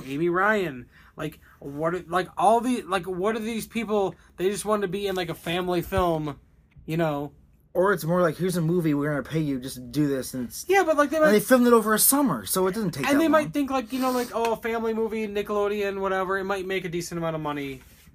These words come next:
Speaker 1: and, you know,
Speaker 2: I think
Speaker 1: might
Speaker 2: deep
Speaker 1: get something out of it.
Speaker 2: secretly, I think deep down, Rob Lowe just really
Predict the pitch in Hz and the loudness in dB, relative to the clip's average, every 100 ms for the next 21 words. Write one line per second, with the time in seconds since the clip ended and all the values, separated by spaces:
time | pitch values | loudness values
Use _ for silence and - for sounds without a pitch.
0 | _ _ 147 151 147 - - 160 147 123 | _ _ -10 -10 -10 -20 -12 -8 -8 -8
1 | 123 - _ _ - 175 180 185 175 165 | -14 -20 _ _ -2 0 2 0 -2 -4
2 | - 160 147 135 117 - - 220 202 180 | -4 -6 -4 -6 -8 -2 4 4 4 4
3 | 160 160 160 165 156 147 143 147 143 143 | 4 4 0 0 2 2 2 2 2 0
4 | 135 123 139 135 120 | -2 -6 -6 -4 -4